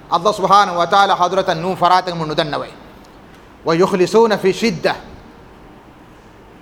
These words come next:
මුහම්මද් වහාබ් රහිමහුල්ලාහ් කුරි සමානුගේ මුෂ්රිකුන්ගේ හාල් බයන් කොෆ විගොයි. මි සමානුගේ මුෂ්රිකුන් එබා මිහුන් නුබාකම් බොඩි කීපෙගේ. ව මුෂ්රිකූන සමානිනා, ව මුෂ්රිකූ සමානිනා අහරමගේ මි සමානුගේ මුෂ්රිකුන්.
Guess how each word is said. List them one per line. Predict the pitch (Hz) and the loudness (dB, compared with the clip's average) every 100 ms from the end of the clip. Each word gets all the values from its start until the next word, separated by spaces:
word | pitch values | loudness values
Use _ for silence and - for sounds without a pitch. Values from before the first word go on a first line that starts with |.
| - | -6
මුහම්මද් | 190 202 180 | -4 -2 2
වහාබ් | 185 185 220 | 2 4 4
රහිමහුල්ලාහ් | 208 214 214 208 190 190 - - | 4 2 2 2 0 -2 -12 -12
කුරි | - 190 233 | -2 2 2
සමානුගේ | 196 202 233 262 220 | 2 2 2 2 0
මුෂ්රිකුන්ගේ | - 214 214 208 196 | 0 0 0 0 0
හාල් | 180 180 202 | 2 2 2
බයන් | 185 190 185 | 2 0 0
කොෆ | 180 | -2
විගොයි. | 165 156 151 - - - - - - - - - - - - | -2 -2 -6 -8 -18 -20 -20 -20 -20 -20 -20 -20 -20 -20 -12
මි | 147 190 | -4 0
සමානුගේ | 269 302 302 302 254 | 2 2 2 2 2
මුෂ්රිකුන් | 226 247 262 220 220 | 0 0 0 0 0
එබා | 214 226 247 | 2 4 2
මිහුන් | 226 208 | 2 -2
නුබාකම් | 180 185 254 247 220 | -2 4 4 4 0
බොඩි | 185 202 | 0 0
කීපෙගේ. | 190 185 139 143 117 - - - - - - - - - | -2 -4 -6 -10 -14 -20 -20 -20 -20 -20 -20 -20 -20 -8
ව | 151 170 | -2 0
මුෂ්රිකූන | 196 226 269 269 247 233 208 | 0 0 0 2 2 2 0
සමානිනා, | 180 190 247 285 226 185 143 - - - - - | 0 2 4 2 0 -4 -6 -8 -20 -20 -20 -12
ව | 151 | -6
මුෂ්රිකූ | 165 185 240 240 240 | -4 0 0 0 0
සමානිනා | 208 208 247 269 269 254 | 2 2 2 2 0 0
අහරමගේ | 180 185 220 220 202 | 2 2 2 0 -2
මි | 190 | -2
සමානුගේ | 160 185 226 294 247 | 0 2 2 2 0
මුෂ්රිකුන්. | 190 180 170 - | -2 -2 -4 -6